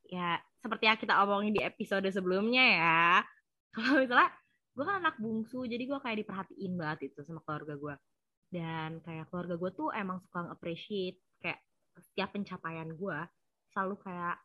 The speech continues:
misalnya kayak dikasih hadiah, atau nggak kayak dirayain, kayak gitu-gitu. Nah, jadi gue kebiasaan, ngerti gak sih? Kayak,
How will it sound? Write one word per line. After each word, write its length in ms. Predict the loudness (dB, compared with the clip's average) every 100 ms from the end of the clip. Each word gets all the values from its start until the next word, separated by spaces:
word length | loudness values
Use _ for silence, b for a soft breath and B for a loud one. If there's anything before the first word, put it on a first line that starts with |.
| _ _ _ _ _ _ _ _ _ -14
misalnya 320 | -10 -6 -6 -8 _ _ _ _ _ -12
kayak 120 | -8
dikasih 200 | -8 -8 -8
hadiah, 480 | -6 -4 -4 -6 -8
atau 160 | -10 -10
nggak 120 | -6
kayak 180 | -6 -6 _ _ _
dirayain, 960 | -4 -2 0 4 2 0 -8 -6 -4 -4 -4
kayak 140 | -6 -6
gitu-gitu. 300 | -6 -6 -8 -10 _ _
Nah, 140 | -14 -6
jadi 320 | -2 -2 -2 -2
gue 100 | -2
kebiasaan, 800 | 0 0 -2 0 0 2 2 -2 -8
ngerti 120 | -8 -8
gak 120 | -6
sih? 100 | -8 -12 _ _ _ _
Kayak, 280 | -6 -4